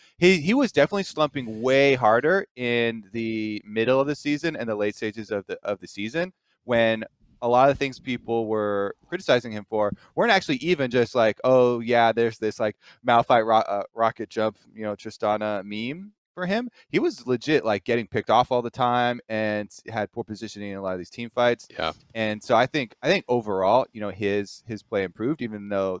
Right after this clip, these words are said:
Speaker 1: that, that Tristana game, he still <laughs> had, uh, some very lively,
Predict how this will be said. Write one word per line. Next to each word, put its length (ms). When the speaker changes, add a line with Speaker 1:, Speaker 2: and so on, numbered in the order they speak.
Speaker 1:
that, 320
that 160
Tristana 420
game, 220
he 100
still 300
<laughs> 80
had, 320
uh, 400
some 320
very 240
lively, 580